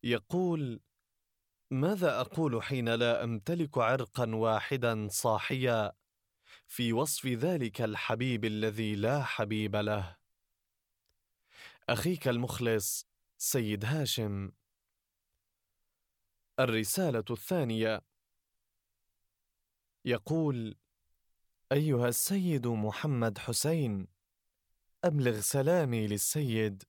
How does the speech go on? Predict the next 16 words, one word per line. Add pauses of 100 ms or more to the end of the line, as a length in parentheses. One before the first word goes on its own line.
منصور
شركات، (760)
وقل
له: (1080)
الحداد
يسلم
عليك
ويقول: (600)
سألت
الله
أن
ينصرك
على
نفسك، (560)
وقل
له